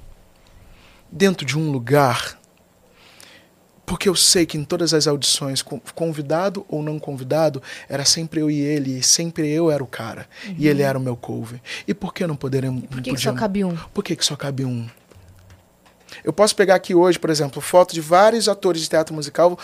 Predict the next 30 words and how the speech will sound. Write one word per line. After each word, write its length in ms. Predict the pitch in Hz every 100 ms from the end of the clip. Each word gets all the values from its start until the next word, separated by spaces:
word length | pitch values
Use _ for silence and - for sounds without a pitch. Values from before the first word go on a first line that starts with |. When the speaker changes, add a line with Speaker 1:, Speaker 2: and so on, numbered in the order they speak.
| - -
Speaker 1:
de 80 | 160
repente 220 | 156 196
você 140 | 185 185
vai 100 | 185
conhecer 380 | 185 180 165 -
dois 260 | 165 196 220
ou 80 | 226
três, 500 | 190 156 160 - - -
e 60 | 147
esses 200 | - -
três 180 | 160
vão 100 | 156 151
ser 120 | 151
homens 320 | 147 151 147
e 40 |
mulheres 300 | 147 147 139 135
brancas. 500 | 131 123 - - - - - -
E 40 |
eu 60 | 160
colocar 280 | 170 165 160
assim: 340 | 160 160 139 -
Esther, 600 | 151 - - 165 143 - - _ _ - -
colocar, 600 | - 160 151 - 156 147 - - -
é, 580 | 156 151 151 147 147 143 - - _ -
é, 140 | 147
Letícia 440 | 151 165 - 196 196
Soares, 680 | - 160 156 135 135 - - -
ou 240 | - 165 160
colocar, 540 | 185 254 170 175 175 - -
ah, 720 | 165 160 160 160 160 156 156